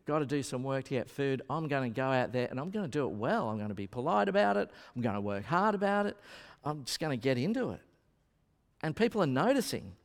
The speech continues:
They notice. So what is Boaz going to do?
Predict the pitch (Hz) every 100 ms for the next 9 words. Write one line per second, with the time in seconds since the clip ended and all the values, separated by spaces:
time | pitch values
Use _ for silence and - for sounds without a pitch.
0 | _ _ _ _ _ _ _ _ - 139
1 | 143 156 175 180 107 - - _ - -
2 | - - - - _ _ _ _ _ _
3 | _ _ _ _ _ _ _ _ _ -
4 | 202 185 220 214 156 - - _ _ _
5 | _ - 127 113 117 - 104 104 - -
6 | 233 170